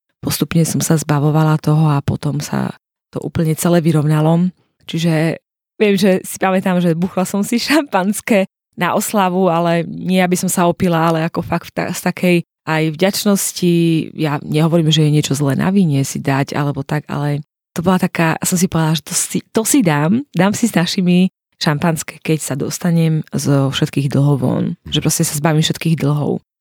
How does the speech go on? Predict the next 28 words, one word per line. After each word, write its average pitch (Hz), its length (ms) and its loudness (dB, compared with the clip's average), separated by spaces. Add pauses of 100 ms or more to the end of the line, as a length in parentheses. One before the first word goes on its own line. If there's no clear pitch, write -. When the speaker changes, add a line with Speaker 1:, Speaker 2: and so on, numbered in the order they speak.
Speaker 2:
Mhm. 98 100 -4
Speaker 1:
A - 80 -2
viem, 208 160 4
že 196 80 2
k - 80 -4
tomu 190 160 4
mi 180 140 2
Boh 165 240 0
dopomohol, 156 680 -2
že 147 300 -4 (220)
veľmi 208 280 4
mi 165 200 2 (200)
bol 165 240 0
na 160 80 -2
pomoci 151 720 -2 (220)
môj 165 240 2
manžel, 151 420 2
pretože 151 540 -2 (240)
ja 170 100 0
som 180 160 0
v - 120 -4
sebe 175 180 0
mala 170 640 2
také, 151 560 0 (240)
že 160 400 2 (240)
ešte - 300 -2
keby 180 340 0
mi 160 280 0